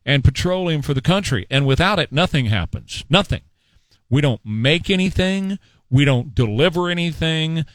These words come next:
Nothing gets done without fossil fuel in the United States. Period. And our leaders know that, and they got friends in low places all over the Middle East who they love to take care of because at some point they know they're gonna get taken care of.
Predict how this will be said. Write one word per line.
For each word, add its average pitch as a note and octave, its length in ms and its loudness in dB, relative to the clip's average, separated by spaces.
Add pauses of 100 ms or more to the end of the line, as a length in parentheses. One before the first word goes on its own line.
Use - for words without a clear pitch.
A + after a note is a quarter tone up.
(180)
Nothing F3+ 680 0
gets D#3+ 260 0
done D#3 400 0
without B2 300 0
fossil C#3+ 540 -2
fuel C#3 380 -2
in C3+ 100 -4
the A#2+ 60 -4
United A#2 400 -2
States. - 540 -6 (220)
Period. C3+ 580 0 (840)
And F#3+ 140 -2
our A3 160 0
leaders G3 380 0
know F3+ 240 2
that, F3+ 280 2
and E3 160 -2
they G3+ 140 2
got F#3+ 180 2
friends F#3 500 2
in E3 140 2
low E3 200 2
places D#3+ 520 2
all E3 440 2
over D#3 160 0
the D3 100 0
Middle D3 360 2
East C#3+ 280 -2
who D#3 80 2
they C#3 140 2
love D#3 360 0
to D3 60 -8
take C#3+ 320 2
care C#3 320 0
of D3+ 160 0
because C#3 280 0
at - 60 -14
some D#3 260 0
point D3 280 0
they D#3 180 2
know E3 220 2
they're F#3+ 300 0
gonna C3 200 0
get G2+ 220 -2
taken F#2+ 400 0
care E2 300 -4
of. A1+ 200 -16